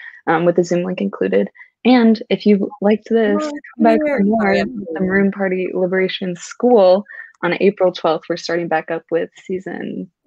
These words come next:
Speaker 1: three. Season three? Yeah. So
Speaker 2: Three.
Speaker 1: meet us there, and we'll be here next weekend. So
Speaker 2: Magic number.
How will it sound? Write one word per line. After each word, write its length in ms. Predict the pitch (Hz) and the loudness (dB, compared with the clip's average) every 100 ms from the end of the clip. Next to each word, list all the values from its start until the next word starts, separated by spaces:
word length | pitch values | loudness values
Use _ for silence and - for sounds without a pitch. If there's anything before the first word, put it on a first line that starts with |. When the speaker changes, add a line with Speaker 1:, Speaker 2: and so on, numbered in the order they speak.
| 339 | -8
Speaker 1:
three. 400 | 170 202 277 330 _ _ _ - | -4 -2 -2 -6 _ _ _ -6
Season 240 | 202 202 - | -4 -4 -6
three? 160 | 320 _ _ _ - | -12 _ _ _ -8
Yeah. 200 | - - _ _ | -8 -8 _ _
So 320 | - - 220 262 | -8 -2 0 0
Speaker 2:
Three. 140 | 240 185 _ 196 | -2 -4 _ -10
Speaker 1:
meet 100 | - 214 | -10 -14
us 100 | - | -4
there, 240 | 185 180 - | -2 0 -2
and 140 | 180 | -2
we'll 100 | 202 | 0
be 120 | 202 208 | 2 2
here 100 | 202 | 0
next 260 | 202 - | -2 -4
weekend. 480 | 226 220 - 185 185 | -8 -8 -10 -10 -12
So 260 | - 185 180 - - | -14 -16 -16 -16 -12
Speaker 2:
Magic 480 | 269 226 226 220 | -12 -12 -14 -10
number. 540 | 277 262 240 233 214 | -8 -6 -8 -6 -8